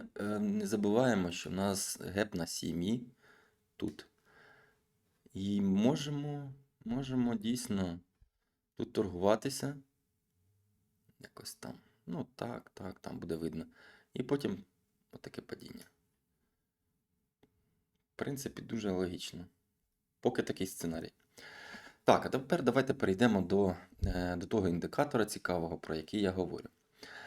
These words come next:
Е, він називається, е, соціальні медіа. Як я визначив дно в двадцять другому році? Зараз вам покажу. <clears throat>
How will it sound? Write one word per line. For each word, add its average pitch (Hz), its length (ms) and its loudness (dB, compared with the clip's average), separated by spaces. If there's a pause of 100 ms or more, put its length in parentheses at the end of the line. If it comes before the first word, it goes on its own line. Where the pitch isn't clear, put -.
(220)
Е, 90 400 6
він 170 80 6
називається, 104 880 6 (500)
е, 80 380 -6
соціальні 104 480 6
медіа. 78 360 -4 (1900)
Як 139 240 8
я 113 80 12
визначив 104 600 4
дно 101 380 4
в 92 360 4
двадцять 90 460 0
другому 87 420 -2
році? 82 360 -8 (1200)
Зараз 85 380 -4
вам 82 200 -8
покажу. 82 500 -10 (880)
<clears throat> 104 480 -10